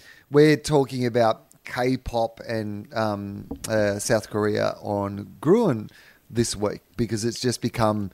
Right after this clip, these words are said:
like, the country itself has been, become very popular off the back of, like, Squid Game and, and K-pop, you know, B T S and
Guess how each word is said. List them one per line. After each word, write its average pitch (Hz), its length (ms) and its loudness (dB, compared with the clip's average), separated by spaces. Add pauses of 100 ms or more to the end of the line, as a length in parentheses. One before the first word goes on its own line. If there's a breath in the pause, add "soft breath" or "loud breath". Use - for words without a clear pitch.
(380 soft breath)
like, 117 260 2 (200)
the 117 80 -4
country 139 400 0
itself 113 400 0
has 110 160 -4
been, 104 400 -2 (280)
become 117 360 0
very 107 240 0
popular 101 500 -2
off 98 140 -4
the 98 80 -6
back 101 240 -4
of, 101 160 -4
like, 104 160 0
Squid 98 300 -2
Game 98 280 -2
and, 98 140 -4
and 95 360 -6
K-pop, 98 540 -2
you 101 80 0
know, 98 140 -2
B 95 180 0
T 98 220 -4
S 95 280 -6
and 92 240 -4